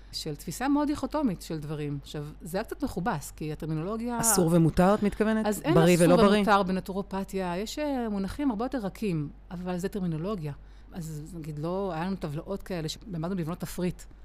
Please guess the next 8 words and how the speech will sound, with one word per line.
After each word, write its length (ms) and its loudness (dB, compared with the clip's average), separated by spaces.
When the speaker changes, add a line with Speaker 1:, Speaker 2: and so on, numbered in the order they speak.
Speaker 1:
גם 140 -2
לעצמנו 380 -4
וגם 200 -4
למטופלים, 540 -2
ולכל 220 -4
תפריט 280 -8
מצורפת 340 -10
טבלה, 320 -4